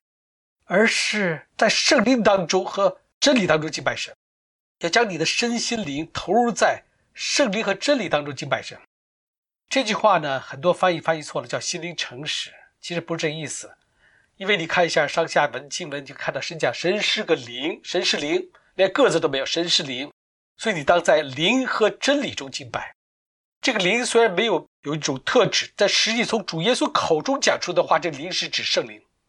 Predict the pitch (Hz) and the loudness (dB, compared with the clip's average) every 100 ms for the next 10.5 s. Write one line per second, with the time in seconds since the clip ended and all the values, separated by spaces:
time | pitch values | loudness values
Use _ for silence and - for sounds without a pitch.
0 | _ _ _ 185 180 131 - _ _ _ | _ _ _ 0 2 -2 -10 _ _ _
1 | - - 190 180 175 170 190 123 131 - | -4 2 4 4 2 4 2 0 -4 -8
2 | 143 165 185 131 - - - _ _ _ | -6 -4 0 -2 -4 -18 -20 _ _ _
3 | _ _ _ _ _ _ _ - 185 175 | _ _ _ _ _ _ _ 0 2 2
4 | 160 170 165 135 156 156 135 - 156 135 | 2 2 2 2 2 2 -2 -2 -2 -2
5 | 135 127 - 117 - - - 214 - - | -2 -4 -4 -6 -6 -10 -8 -8 -2 2
6 | 165 170 240 208 - 247 - 202 156 151 | 2 2 0 -2 0 2 4 4 2 0
7 | - 170 - - _ _ _ _ _ _ | -2 -4 -6 -18 _ _ _ _ _ _
8 | _ - 175 165 123 - 123 151 123 135 | _ -2 0 0 -4 -8 -6 -6 -8 -12
9 | 135 135 113 90 - _ _ _ _ - | -12 -10 -10 -12 -20 _ _ _ _ 0
10 | 254 285 202 180 | 4 6 6 4